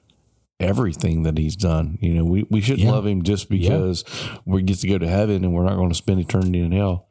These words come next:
Speaker 2: Man, it
Speaker 1: But he
Speaker 2: started,
Speaker 1: does so
Speaker 2: it started
Speaker 1: much.
Speaker 2: before that.
Speaker 1: Absolutely.
Speaker 2: It started at our birth.
Speaker 1: But it all comes down to,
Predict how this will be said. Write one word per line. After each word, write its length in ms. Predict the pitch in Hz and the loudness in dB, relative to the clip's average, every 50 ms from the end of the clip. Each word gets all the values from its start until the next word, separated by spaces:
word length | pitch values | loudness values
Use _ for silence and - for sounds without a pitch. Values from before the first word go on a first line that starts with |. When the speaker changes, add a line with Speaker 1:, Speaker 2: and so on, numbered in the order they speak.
| - - - | -10 -4 -2
Speaker 2:
Man, 120 | 135 147 143 | 0 2 2
it 20 | 139 | 2
Speaker 1:
But 0 | |
he 40 | 135 | 2
Speaker 2:
started, 400 | - - - 139 139 156 147 143 | 2 2 2 2 0 0 0 0
Speaker 1:
does 80 | - 110 | 0 0
so 120 | - 156 | 0 0
Speaker 2:
it 120 | 143 147 143 | 0 0 0
started 360 | 151 160 156 180 220 277 247 | 0 0 0 0 0 0 0
Speaker 1:
much. 0 | |
Speaker 2:
before 300 | 104 92 - - 85 82 | -2 -2 -2 -2 0 0
that. 220 | 82 73 76 78 - - - - - - - - - - | 0 0 0 -2 -4 -6 -12 -16 -18 -18 -20 -12 -6 -4
Speaker 1:
Absolutely. 380 | 185 185 151 - 170 180 143 120 | -2 -2 0 0 0 2 2 2
Speaker 2:
It 40 | - | 2
started 280 | - 151 139 170 147 156 | 2 2 2 2 2 2
at 160 | 151 139 131 | 2 2 2
our 140 | 131 127 117 | 2 0 0
birth. 440 | 98 120 135 151 104 - - - - - | 0 0 0 0 0 -2 -4 -10 -12 -4
Speaker 1:
But 300 | 113 143 147 - - - - - - - - | -2 -2 -2 -2 -4 -8 -14 -20 -20 -20 -10
it 300 | - - 180 170 156 147 | -6 -4 -2 0 0 0
all 260 | 143 135 127 127 120 | 0 0 0 0 0
comes 240 | 117 131 113 101 101 | 0 0 0 0 0
down 300 | 104 107 104 104 104 101 | 0 0 0 0 0 -2
to, 140 | 95 - - | -2 0 0